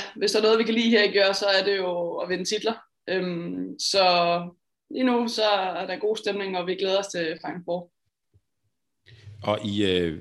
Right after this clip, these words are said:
Speaker 2: vi taler sammen, øh, dagen efter, at I spillede, øh, kamp på udebane mod,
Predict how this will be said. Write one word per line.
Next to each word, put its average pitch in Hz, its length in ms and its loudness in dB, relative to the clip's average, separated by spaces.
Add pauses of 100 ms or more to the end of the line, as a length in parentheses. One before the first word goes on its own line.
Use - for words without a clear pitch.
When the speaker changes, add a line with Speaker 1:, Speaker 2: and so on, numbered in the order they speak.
(120)
Speaker 2:
vi 104 60 -2
taler 135 260 0
sammen, 127 380 2
øh, 101 120 0
dagen 120 200 2
efter, 117 220 2
at 110 80 0
I 95 260 -4
spillede, 90 640 -4
øh, 76 280 -8 (200)
kamp 139 260 -2
på - 80 -10
udebane 104 600 0 (100)
mod, 98 260 -2